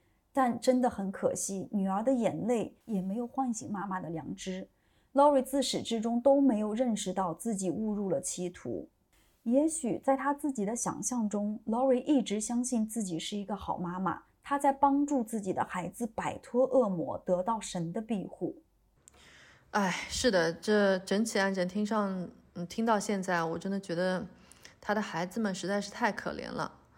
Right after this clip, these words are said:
Speaker 2: 而且和我们一般听到的邪教案件都是教主怎么样去蛊惑洗脑他的受众不同，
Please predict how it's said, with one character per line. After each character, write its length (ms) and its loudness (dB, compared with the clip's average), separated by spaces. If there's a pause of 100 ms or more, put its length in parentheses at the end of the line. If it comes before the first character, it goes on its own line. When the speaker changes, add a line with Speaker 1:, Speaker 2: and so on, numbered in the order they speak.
(440)
Speaker 2:
而 220 2
且 320 0
和 300 -2
我 100 0
们 160 -2
一 60 -4
般 240 0
听 220 0
到 160 4
的 100 2
邪 140 -2
教 140 4
案 260 2
件 200 2
都 200 4
是 120 0
教 280 4
主 280 -4
怎 160 -4
么 120 -4
样 200 2
去 240 0
蛊 240 -2
惑 300 4
洗 200 -2
脑 140 4
他 140 -4
的 100 0
受 240 4
众 320 0
不 140 -6
同， 460 -4